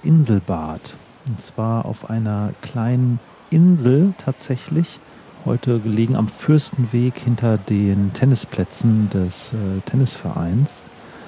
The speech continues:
Und, äh, das liegt in so einem Winkel zwischen Rotebach, der Mündung des Rotebachs in die Pader. Und das war seinerzeit ein sumpfiges Gelände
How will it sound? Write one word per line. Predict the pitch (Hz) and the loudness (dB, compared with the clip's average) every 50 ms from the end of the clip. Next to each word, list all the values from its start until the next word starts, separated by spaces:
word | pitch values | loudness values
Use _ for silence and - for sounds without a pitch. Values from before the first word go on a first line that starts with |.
| - - - - - - - - | -20 -20 -20 -20 -20 -20 -10 -6
Und, | 107 98 95 98 98 98 - - | -4 -2 0 0 -2 -2 -2 -2
äh, | 101 98 95 98 | -2 0 0 0
das | 95 107 104 - - | -2 -2 -4 -4 -6
liegt | 123 - - | -6 -4 -2
in | 131 120 107 113 113 - | -2 0 0 -2 -4 -4
so | - 113 | -2 0
einem | 101 98 101 92 92 | 0 0 0 0 2
Winkel | 110 113 135 147 - - 139 135 131 127 120 | 4 6 6 4 4 4 4 4 4 4 2
zwischen | - - - 120 - - 110 | 0 -4 -6 -4 -2 0 0
Rotebach, | 101 95 - 104 113 135 143 - - 139 117 - 131 135 131 - | -2 0 0 0 0 0 0 0 -2 -2 0 0 0 0 0 0
der | - 98 | 0 0
Mündung | 95 107 117 123 123 120 | 2 4 4 4 4 2
des | 104 101 - - 98 | 2 -2 -4 -6 -4
Rotebachs | 98 104 127 - - 113 104 107 101 - - | 0 0 0 0 0 -2 -2 -4 -6 -6 -8
in | - 104 107 | -6 -6 -6
die | 101 101 - - | -6 -8 -10 -8
Pader. | - 98 98 113 131 139 139 135 | -6 -4 -2 0 0 0 0 0
Und | 120 107 | 0 -2
das | 117 110 - - | -4 -6 -2 0
war | 113 110 107 110 - - - - - | 0 0 0 -2 -6 -12 -20 -20 -6
seinerzeit | - - 113 113 113 107 - - 120 113 110 - | 0 2 2 2 2 0 0 0 0 0 0 0
ein | 87 110 104 101 101 - - - - - - | -2 -2 0 0 -2 -4 -6 -14 -20 -20 -18
sumpfiges | - - 113 113 127 123 - - 117 101 98 - - | -2 2 4 4 4 4 2 -2 -2 -2 -4 -6 -4
Gelände | - 104 90 87 87 82 92 113 135 175 196 | -2 -2 0 0 0 0 0 2 2 0 0